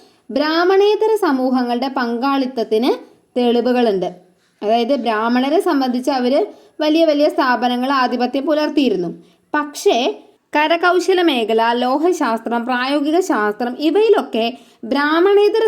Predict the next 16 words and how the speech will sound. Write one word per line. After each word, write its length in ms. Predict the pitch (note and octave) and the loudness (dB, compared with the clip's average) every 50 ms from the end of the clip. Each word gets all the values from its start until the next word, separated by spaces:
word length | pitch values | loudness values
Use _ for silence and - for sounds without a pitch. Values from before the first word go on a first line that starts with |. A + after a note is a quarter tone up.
| G#4 F#4 | 0 0
സമൂഹങ്ങളുടെ 720 | D4 C4 B3+ B3 B3 B3 B3 A#3+ A#3+ A#3+ A#3 A3+ A3 A#3+ B3+ C4 B3+ D4 | 0 2 2 2 2 0 0 0 0 0 0 0 -2 -2 -4 -4 -2 -2
പങ്കാളിത്തത്തിനും 920 | A#3+ A#3 A#3 A3+ B3 B3 B3 B3 A#3+ A#3+ - A#3+ A3+ - B3+ B3+ D#4+ D#4 C4+ | -2 -2 -2 0 0 0 2 0 0 -2 -4 -4 -4 -2 0 0 2 2 2
ഇവിടെ 180 | B3 B3 B3 B3+ B3 | 0 -2 -2 -2 0
തെളിവുണ്ട്. 440 | A3 G#3+ G#3+ G#3+ G3+ F3+ D#3+ - - - - _ _ _ _ _ - | 0 2 2 2 0 0 -2 -4 -8 -12 -18 _ _ _ _ _ -6
ബ്രാഹ്മണേതര 760 | B3 B3 B3+ B3+ C4+ C#4 C#4 D4 D4 D4+ D4+ D4 C4+ D#4 D#4 D#4 E4 | -4 -2 0 0 0 2 2 2 2 2 0 0 2 2 2 2 2
എന്ന് 120 | F4 F#4+ | 4 4
പറഞ്ഞു 220 | F#4+ F4+ F4 E4+ E4 | 4 4 4 4 4
കഴിഞ്ഞാൽ 200 | E4 E4 E4+ E4 | 4 4 4 4
എന്താണ്? 300 | D#4 D4+ D4+ D4 D4 D4 C#4+ C#4+ B3 | 4 2 2 0 0 0 -2 -2 -2
ബ്രാഹ്മണർ 600 | A#3+ B3 B3 B3 B3+ C4 C4+ C4+ C#4 C#4+ D4+ F4 - - - | -2 -2 -2 -2 -2 -2 0 0 0 0 0 -2 -4 -4 -4
അല്ലാത്തത്. 760 | B3+ B3+ B3+ B3 B3 B3+ B3+ B3+ B3+ B3+ - B3+ A3+ F#3+ E3+ E3+ - - | -4 -2 -2 0 0 0 -2 -2 -4 -2 -2 -2 -2 -2 -4 -6 -6 -4
കാരണം 300 | A#3 A#3 A#3+ A#3+ C#4 D#4 D4 C#4+ B3+ B3 | -4 -2 -2 -2 -2 -4 -4 -4 -4 -4
ആദ്യകാലത്തൊക്കെ 640 | B3 A#3 C4+ C4+ C#4+ C#4+ C4+ C#4+ C4 D4 D4 D4 D4 | -2 -2 -2 -2 -2 -2 -2 -2 -2 -4 -2 -2 -2
അറിവ് 300 | C#4 C4+ C4 C4 C#4 C#4+ C#4+ | -4 -4 -2 -2 0 0 0
നേടുക 240 | C#4+ C#4 C4+ C#4+ C#4+ C#4 | 0 0 0 0 0 -2
പറയണത് 400 | D4 C#4+ C#4+ C#4 C#4 C4 C4+ C#4 | -2 0 0 0 0 0 0 -2